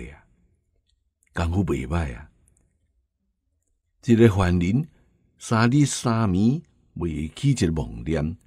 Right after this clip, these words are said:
真安尼看着啊！啊，你的功夫袂歹啊！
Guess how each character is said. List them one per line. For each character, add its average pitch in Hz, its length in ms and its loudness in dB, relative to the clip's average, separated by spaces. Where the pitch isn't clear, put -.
真 82 180 -4
安 90 140 0
尼 87 60 -2
看 - 160 -6
着 62 480 -12
啊！ 76 160 -20
啊， - 120 -2
你 95 120 2
的 90 80 0
功 80 240 -4
夫 80 100 -6
袂 67 220 -6
歹 69 280 -8
啊！ - 120 -20